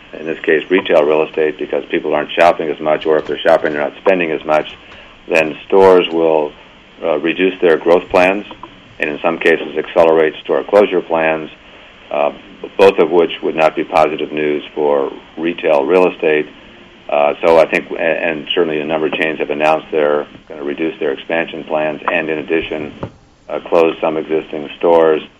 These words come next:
Retail sales are soft, so not interested in paying any rent increases. In a number of cases,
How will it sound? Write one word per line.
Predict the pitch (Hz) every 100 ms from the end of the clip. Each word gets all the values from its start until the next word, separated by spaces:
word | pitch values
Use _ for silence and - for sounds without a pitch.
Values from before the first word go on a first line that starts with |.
| _ _ 85
Retail | 78 80 76
sales | 85 78 71
are | - 87
soft, | 80 78 73
so | 76
not | 73 73 -
interested | 85 73 76
in | 69
paying | 87 78 76
any | 71
rent | 69 85
increases. | 78 - 78 71 78
In | 78
a |
number | 78 85 80
of |
cases, | 82 80 80 73